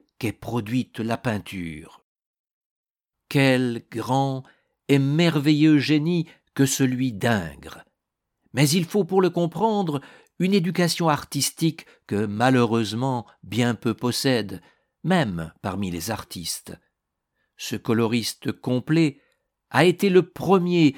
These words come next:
à nous donner les formules de ce qu'on appelle aujourd'hui l'impressionnisme, en disant à ses élèves : « Regardez bien, mon chapeau noir n'est pas noir. » Oui, Ingres a été la couleur,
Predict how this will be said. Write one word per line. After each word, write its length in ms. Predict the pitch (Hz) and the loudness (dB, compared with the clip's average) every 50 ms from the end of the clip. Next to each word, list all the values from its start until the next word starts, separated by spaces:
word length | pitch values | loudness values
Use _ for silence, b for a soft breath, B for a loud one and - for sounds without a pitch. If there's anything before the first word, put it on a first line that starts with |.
| B B - | B B 0
à 100 | 123 143 | 2 2
nous 140 | 156 180 | 4 4
donner 260 | 151 175 185 170 185 170 | 4 4 4 4 4 4
les 120 | 165 160 | 4 4
formules 520 | - - 170 156 156 160 175 196 185 165 | 4 2 0 0 2 2 2 0 0 0
de 80 | 139 135 | -2 -2
ce 140 | 131 - 160 | -2 -2 -4
qu'on 200 | - - 147 143 | -4 -2 -2 -2
appelle 300 | 147 143 - 156 143 143 | -2 -2 0 0 2 2
aujourd'hui 580 | 147 135 123 151 139 131 135 151 170 170 160 B B B _ _ _ _ - | 2 2 2 0 -2 -2 -2 -2 -2 -2 -2 B B B _ _ _ _ -4
l'impressionnisme, 1300 | 120 131 143 143 139 - 143 - 139 127 - - 131 123 120 123 127 127 110 - - - 107 101 90 - _ _ _ _ _ _ b b b | -2 0 0 -2 -2 -4 -4 -2 -2 -2 -2 -2 -2 0 0 0 -2 -2 -2 -4 -6 -6 -8 -8 -10 -12 _ _ _ _ _ _ b b b
en 140 | - 143 165 | 2 2 4
disant 260 | 175 214 202 214 208 | 4 4 2 0 0
à 140 | 170 190 175 | 0 0 0
ses 220 | 170 185 160 156 | 2 0 2 2
élèves : « 360 | 180 185 208 226 226 196 190 - _ _ _ _ _ _ _ _ _ _ _ _ _ _ _ _ - | 2 2 2 2 2 0 -4 -10 _ _ _ _ _ _ _ _ _ _ _ _ _ _ _ _ -8
Regardez 480 | - 139 151 180 175 165 143 123 120 | -6 -4 -2 -2 -4 -4 -4 -6 -6
bien, 340 | 101 85 92 101 85 71 67 - _ _ _ _ _ _ _ _ _ _ _ _ _ | -6 -6 -8 -8 -8 -8 -10 -14 _ _ _ _ _ _ _ _ _ _ _ _ _
mon 180 | - 98 107 104 | -8 -6 -6 -4
chapeau 400 | - - 170 170 170 - 160 160 | -2 -2 -2 -2 0 0 0 0
noir 800 | 151 160 156 165 160 165 165 170 175 170 165 - _ _ _ _ _ _ _ _ | 0 0 0 0 0 -2 -2 -4 -8 -10 -14 -18 _ _ _ _ _ _ _ _
n'est 260 | - 113 139 170 160 | -8 -4 0 0 0
pas 320 | 143 - - 107 87 76 76 | 0 0 0 0 0 -2 -6
noir. » 800 | 80 85 92 90 73 - - - - - - - - - _ _ _ _ _ _ _ _ _ _ _ _ _ | -10 -10 -8 -8 -8 -8 -10 -12 -16 -20 -20 -20 -20 -20 _ _ _ _ _ _ _ _ _ _ _ _ _
Oui, 340 | - 104 117 123 127 123 - _ _ _ _ _ _ _ _ _ _ - | -4 0 2 2 2 0 -2 _ _ _ _ _ _ _ _ _ _ 0
Ingres 500 | 165 175 175 170 165 160 143 147 - - - _ _ _ _ _ - | 2 2 2 2 0 0 -2 -2 -4 -6 -12 _ _ _ _ _ -2
a 160 | - 127 139 | 2 4 4
été 680 | 143 135 135 135 - - 151 151 147 147 151 147 - - | 6 4 4 2 0 0 2 4 4 4 2 0 -4 -6
la 260 | 113 113 120 135 139 | -4 0 2 2 2
couleur, 680 | 135 - - - 117 131 131 113 107 98 92 92 - | 0 0 0 2 2 2 2 2 0 -2 -6 -10 -14